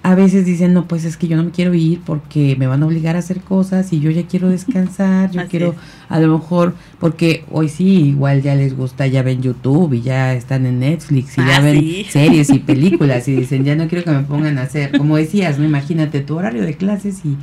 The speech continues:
Speaker 1: te levantas, vas, "No, espérame, ya
Speaker 2: Sí, no.
Speaker 1: estoy para, para disfrutar,
Speaker 2: Así
Speaker 1: para
Speaker 2: es.
Speaker 1: hacer lo que realmente quiero hacer"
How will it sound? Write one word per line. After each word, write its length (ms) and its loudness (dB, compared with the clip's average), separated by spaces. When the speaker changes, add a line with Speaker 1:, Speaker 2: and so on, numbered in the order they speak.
Speaker 1:
te 100 -4
levantas, 560 -2
vas, 180 -6
"No, 280 0
espérame, 580 -4
ya 240 0
Speaker 2:
Sí, 80 -2
no. 100 -2
Speaker 1:
estoy 240 0
para, 380 -2
para 240 -4
disfrutar, 880 -6
Speaker 2:
Así 300 -4
Speaker 1:
para 180 2
Speaker 2:
es. 80 -2
Speaker 1:
hacer 140 -2
lo 160 -2
que 100 -6
realmente 480 -4
quiero 300 -4
hacer" 320 -12